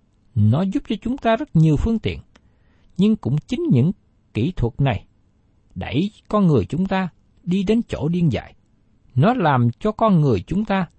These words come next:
suy nghĩ như cái máy. Salomon nói chính xác, sự khôn ngoan nhiều,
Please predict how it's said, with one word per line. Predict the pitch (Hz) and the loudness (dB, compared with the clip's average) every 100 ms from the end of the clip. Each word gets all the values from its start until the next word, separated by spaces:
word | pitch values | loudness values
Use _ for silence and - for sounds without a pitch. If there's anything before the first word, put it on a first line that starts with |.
| _ | _
suy | - - 214 202 | -20 -10 -4 0
nghĩ | 143 90 98 | 0 0 0
như | 160 160 - | 0 0 0
cái | 165 | -2
máy. | 151 196 _ _ _ _ _ _ _ _ _ _ _ _ _ | -2 -6 _ _ _ _ _ _ _ _ _ _ _ _ _
Salomon | - - 247 233 226 233 233 226 | -14 -2 2 2 2 2 2 2
nói | 233 | 0
chính | 269 294 302 | -2 -8 -8
xác, | - 311 - _ - | -8 -8 -10 _ -20
sự | - - 120 - | -8 -2 -2 -2
khôn | 240 233 | -2 2
ngoan | 240 214 | 2 4
nhiều, | 165 165 | 4 2